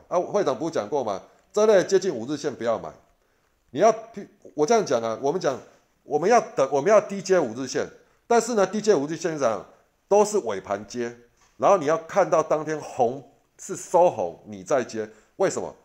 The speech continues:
因为你永远不知道它盘到什么时候嘛。譬如说啊，你这边低接五日线，你觉得很，很爽，对了，啊，你怎么知道它隔天会不会跌？因为它收黑啊。好，那你说这一天是不是低点？或许是，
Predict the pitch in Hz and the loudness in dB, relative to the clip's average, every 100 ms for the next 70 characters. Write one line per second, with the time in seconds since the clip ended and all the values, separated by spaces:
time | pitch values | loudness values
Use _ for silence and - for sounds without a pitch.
0 | - 220 170 107 117 180 120 123 147 143 | -6 -2 -2 -2 -2 -2 -4 -2 0 0
1 | 143 - 104 107 127 87 76 - 82 110 | -2 -6 -10 -6 -8 -8 -18 -18 -12 -12
2 | 71 69 _ _ - 214 165 190 127 113 | -12 -16 _ _ -8 -4 2 4 4 0
3 | 170 165 165 160 151 104 107 135 127 104 | -6 -6 -6 -2 -2 -4 -10 -10 -6 -8
4 | 80 104 123 117 113 110 117 - 113 120 | -10 -10 -8 -6 -6 -8 -10 -12 -10 -10
5 | - 85 - - 127 80 - _ _ _ | -10 -12 -10 -4 -4 -4 -12 _ _ _
6 | _ _ _ - 214 156 123 170 160 131 | _ _ _ -6 -4 -4 0 2 2 0
7 | 120 127 131 123 123 80 69 _ _ 208 | -4 -4 -6 -6 -10 -16 -18 _ _ -2
8 | 202 214 196 185 180 185 156 147 - - | 0 2 4 4 4 4 4 2 -8 0
9 | 156 226 151 208 202 190 190 180 180 170 | 2 4 2 2 4 2 0 -2 -6 -6
10 | 147 104 85 _ - 202 123 95 - 131 | -6 -6 -8 _ -4 -2 -2 -10 -8 -8